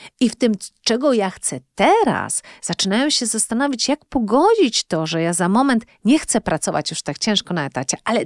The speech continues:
dalej chcę pracować aktywnie. To jak to pogodzić, nie? Czyli czego chcę od życia teraz? Być może znalezienia systemu,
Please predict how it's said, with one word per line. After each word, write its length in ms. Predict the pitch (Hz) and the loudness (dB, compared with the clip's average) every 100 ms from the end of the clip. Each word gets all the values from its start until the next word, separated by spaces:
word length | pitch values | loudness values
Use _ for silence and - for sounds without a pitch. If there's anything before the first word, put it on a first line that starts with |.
| - | -2
dalej 320 | 370 381 349 | 0 0 0
chcę 300 | - 277 269 - _ | -2 -2 -2 -6 _
pracować 600 | - 208 - 240 247 240 | -4 -2 0 -2 0 -2
aktywnie. 380 | - - 196 165 | -6 -4 -6 -6
To 100 | - | -6
jak 160 | 277 - | -6 -8
to 80 | - | -10
pogodzić, 760 | - 175 180 160 151 - - - - - | -6 -4 -2 -2 -6 -12 -14 -14 -18 -6
nie? 140 | 277 - - - | -6 -6 -10 -6
Czyli 180 | 233 - | -6 -4
czego 260 | 254 294 | -2 -2
chcę 200 | 330 - | -2 -4
od 100 | - | -4
życia 280 | 202 208 202 - | -4 -4 -8 -2
teraz? 440 | 226 196 - - | -2 -2 -6 -12
Być 200 | - - | -12 -12
może 220 | 151 180 | -8 -6
znalezienia 640 | 190 190 190 190 220 220 196 | -4 -2 -2 0 0 0 -2
systemu, 920 | - 180 - - - 208 330 302 | -2 -2 0 0 0 0 0 0